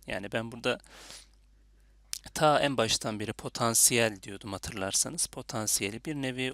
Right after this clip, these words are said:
U, bir nevi lisede böyle U ile de gösterirdik. V ile de potansiyeli gösterirdik.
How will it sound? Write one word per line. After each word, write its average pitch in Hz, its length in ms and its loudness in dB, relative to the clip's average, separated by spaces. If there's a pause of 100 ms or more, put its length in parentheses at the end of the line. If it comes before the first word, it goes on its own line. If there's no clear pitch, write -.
U, 107 340 -10 (520)
bir 123 200 -2
nevi 120 420 -4 (960)
lisede 117 460 2
böyle 110 200 -8
U 113 300 -10
ile 107 140 -2
de 98 80 -2
gösterirdik. 92 640 -4 (400)
V 107 340 -2
ile 107 220 0
de 110 60 -4
potansiyeli 98 680 -4
gösterirdik. - 600 -14